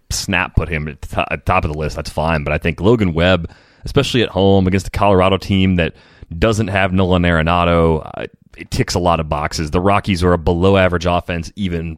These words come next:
with Arenado. So you take him out of the equation, and it's even easier for a back-end starter like Webb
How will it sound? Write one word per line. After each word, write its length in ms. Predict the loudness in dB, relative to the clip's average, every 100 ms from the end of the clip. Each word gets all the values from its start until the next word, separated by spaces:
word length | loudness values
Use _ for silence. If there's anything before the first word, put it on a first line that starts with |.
| -12
with 300 | -2 -2 0
Arenado. 720 | 0 0 0 0 0 0 -4 _ _ _ -12
So 240 | -4 -2 0
you 140 | 0
take 260 | 0 0 0
him 220 | 0 2
out 140 | 2
of 60 | 0
the 80 | -6
equation, 640 | -2 2 2 0 -2 -4 _ _ _
and 480 | -4 -2 -2 -4 -8 -14 -10
it's 180 | -4
even 300 | 0 0 -2
easier 480 | -2 -2 0 -2 -2
for 440 | -2 0 2 0 -2
a 80 |
back-end 500 | -2 -2 -2 -4 -6
starter 360 | -4 0 0 0
like 180 | -4 -6
Webb 420 | 0 2 2 -2